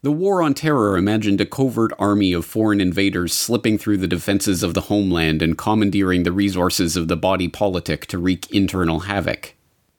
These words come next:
The biosecurity state posits largely the same scenario, but now those foreign invaders are not terrorists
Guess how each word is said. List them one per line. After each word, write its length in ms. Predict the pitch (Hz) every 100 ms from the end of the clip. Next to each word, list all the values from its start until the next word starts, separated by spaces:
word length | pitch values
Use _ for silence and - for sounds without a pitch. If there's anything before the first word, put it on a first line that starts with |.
| _ _ _ _ _ _
The 80 | 123
biosecurity 880 | 110 156 147 98 95 82 85 78 78
state 360 | - 80 73 -
posits 400 | 104 101 98 123
largely 480 | 123 135 120 117
the 160 | 110 110
same 340 | - 123 127
scenario, 640 | 104 101 104 107 78 - - _ _ _ _ _ -
but 140 | 117
now 240 | 131 131
those 240 | 117 113 101
foreign 320 | - 127 107
invaders 500 | 95 107 120 87 85
are 100 | 92
not 240 | 87 85 - _
terrorists 840 | - 147 98 76 69 - - -